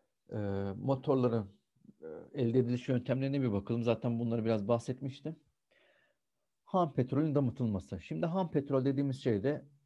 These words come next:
bir karışım. Propan, bütan, işte çok, çok küçük moleküller var. Çok büyük moleküller var. Parafinik, naftenik, aromatik yapılar var. Yani aslında bildiğiniz bütün, ya bildiğiniz değil yani, e,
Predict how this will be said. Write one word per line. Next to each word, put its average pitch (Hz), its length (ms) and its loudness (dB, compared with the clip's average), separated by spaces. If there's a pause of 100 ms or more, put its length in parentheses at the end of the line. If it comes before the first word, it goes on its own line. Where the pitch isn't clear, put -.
(680)
bir 185 140 -4
karışım. 131 460 2 (380)
Propan, 127 680 0
bütan, 131 440 -2
işte - 300 -12
çok, - 260 -8 (180)
çok 151 220 -6
küçük - 220 -14
moleküller 101 600 -2 (140)
var. 113 400 0 (680)
Çok - 280 -6
büyük 123 160 -4
moleküller 120 480 -2
var. 107 220 -4 (120)
Parafinik, 117 460 -2
naftenik, 120 480 -6
aromatik 107 400 -4
yapılar 117 340 -2
var. 95 140 -2
Yani 120 140 -2
aslında 120 420 -4
bildiğiniz 110 380 2
bütün, 143 440 -4 (420)
ya 123 180 0
bildiğiniz 139 360 2
değil 170 180 8
yani, 110 240 4
e, - 260 -8